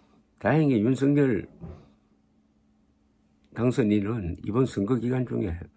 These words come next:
안보 문제를 제대로 쟁점으로 만들어서 당당하게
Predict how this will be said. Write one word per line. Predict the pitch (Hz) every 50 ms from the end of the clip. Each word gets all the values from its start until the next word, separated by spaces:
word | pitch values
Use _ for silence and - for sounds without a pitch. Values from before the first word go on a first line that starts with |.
| _ _ _ _ _ _ _ _ _ _ _ _ _ _
안보 | - 95 101 110 110 139 151 151
문제를 | 147 127 110 107 101 117 113 104 117 120 101 87 85 - - _ _ _ _ _ _ _ _ _ _ _ _ _ _ _ _ _ _
제대로 | - - 110 104 98 131 151 147 135 104 87 82 - _ - - - - - - - - -
쟁점으로 | - - 123 139 120 - 127 113 104 92 98 95 85
만들어서 | - 113 - - - 110 101 98 90 - - 92 87 85 - _ _ _ _ _ _ _ _ _ _ _
당당하게 | - - 98 104 98 117 123 135 147 135 131 92 82 -